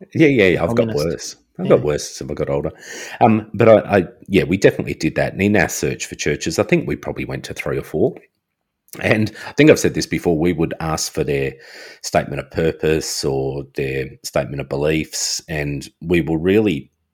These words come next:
Speaker 1: I think at that time, trying to work out what we believed, what we wanted to anchor ourselves on. So the place that we ended up at was a Church of Christ. And the Church of Christ was a place where I ended my Christian journey as well,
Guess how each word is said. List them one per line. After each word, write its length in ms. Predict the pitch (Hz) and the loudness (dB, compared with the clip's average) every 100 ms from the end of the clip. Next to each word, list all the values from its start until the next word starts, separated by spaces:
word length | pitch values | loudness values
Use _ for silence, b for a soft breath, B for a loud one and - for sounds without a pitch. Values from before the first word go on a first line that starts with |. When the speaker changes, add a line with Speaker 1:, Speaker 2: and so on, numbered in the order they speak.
| _ _ - | _ _ -14
Speaker 1:
I 60 | |
think 200 | - 90 | -8 -6
at 120 | 90 - | -6 -4
that 180 | 90 | -6
time, 240 | - 85 73 | -6 -8 -6
trying 380 | - 78 76 78 | -4 -4 -4 -6
to 120 | 67 | -6
work 240 | 71 69 | -6 -4
out 140 | 71 62 | -8 -6
what 220 | 73 71 | -8 -6
we 180 | 73 76 | -6 -4
believed, 460 | 73 69 69 67 | -4 -4 -6 -8
what 200 | - 71 | -8 -8
we 140 | 73 71 | -6 -6
wanted 280 | 76 71 | -6 -8
to 120 | - 71 | -10 -12
anchor 260 | 71 73 | -10 -6
ourselves 460 | 69 - - 69 - | -6 -6 -8 -8 -8
on. 220 | 139 135 B B B B B B B | -8 -10 B B B B B B B
So 340 | - 95 87 90 | 0 4 4 2
the 140 | - | -4
place 320 | - 110 120 | -2 -2 -2
that 100 | 73 | -4
we 160 | 73 69 | -4 -6
ended 240 | 69 - | -6 -6
up 180 | 76 - | -6 -6
at 140 | 67 - | -12 -12
was 300 | - 76 69 - - | -8 -6 -6 -12 -8
a 340 | 73 69 65 _ _ | -8 -8 -12 _ _
Church 340 | - 85 - - | -4 -4 -6 -14
of 100 | - | -12
Christ. 680 | - 71 69 - - - B B B | -4 -4 -4 -8 -10 -12 B B B
And 420 | - 82 78 73 - - | -10 -6 -6 -8 -12 -12
the 60 | |
Church 340 | - - 110 - | 0 4 4 4
of 100 | - | -4
Christ 600 | 87 80 80 78 - - - | 0 2 2 -2 -8 -12 -4
was 540 | 82 78 76 71 - b b b b | 0 0 0 -4 -8 b b b b
a 60 | - | -18
place 580 | - - 120 120 - - | -12 0 2 2 -2 2
where 380 | 92 85 82 - | 4 4 2 -2
I 200 | 92 92 | -6 -4
ended 400 | - 139 196 92 - | -2 -2 0 -4 -4
my 200 | 71 71 | -8 -8
Christian 560 | - 78 - 73 69 - | -10 -12 -10 -8 -10 -8
journey 300 | 78 71 71 | -6 -6 -6
as 140 | - | -4
well, 260 | 76 76 | -2 -2